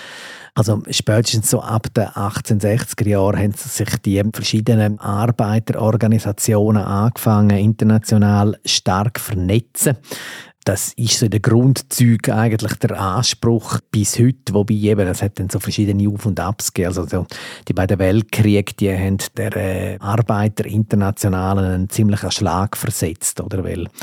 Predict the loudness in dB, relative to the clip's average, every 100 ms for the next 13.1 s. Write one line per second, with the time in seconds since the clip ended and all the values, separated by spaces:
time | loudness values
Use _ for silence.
0 | -16 -16 -18 -2 -2 0 -2 0 0 0
1 | 0 -2 -4 -4 -4 -2 -2 -2 0 0
2 | 2 2 0 0 0 2 0 -2 -2 -2
3 | 0 2 0 -4 -6 -6 -4 -6 -6 -8
4 | -2 0 2 2 0 -2 -2 -2 -2 -2
5 | -2 -2 -2 0 0 0 0 -2 -2 -2
6 | -2 -6 -6 -4 -4 -6 -2 0 0 -2
7 | -4 -4 -4 -2 0 0 -2 0 0 -2
8 | -14 -16 -18 -16 -16 -18 -8 -2 0 0
9 | -4 _ _ _ -6 -4 -4 -4 -2 0
10 | 2 2 2 -2 -2 -2 0 -2 0 0
11 | 2 0 0 -2 0 0 0 0 0 0
12 | 0 0 0 -4 -2 -2 0 2 4 2